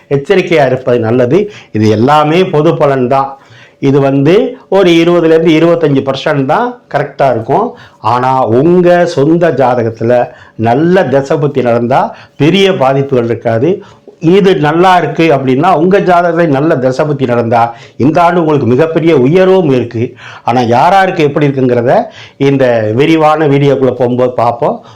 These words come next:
ஓம் நமச்சிவாய. நாம இப்ப சிம்ம ராசியை பார்ப்போம். சிம்மம்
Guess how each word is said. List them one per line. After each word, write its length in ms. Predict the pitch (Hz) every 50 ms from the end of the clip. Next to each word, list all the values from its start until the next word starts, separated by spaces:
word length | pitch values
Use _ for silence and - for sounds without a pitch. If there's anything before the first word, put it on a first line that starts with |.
| - _
ஓம் 300 | - 127 143 196 247 240
நமச்சிவாய. 800 | 180 139 127 127 131 - - - - - 117 101 95 90 87 - - - _ - -
நாம 260 | - 127 143 151 156 151
இப்ப 360 | 143 147 156 139 127 135 151
சிம்ம 360 | 151 - 170 175 180 180 175
ராசியை 340 | 156 147 135 - 151 143 131
பார்ப்போம். 480 | 113 127 113 104 - - - - - _ _ _ _ _ - - _ - _ - - -
சிம்மம் 640 | - 175 180 185 175 165 175 185 190 160 117 -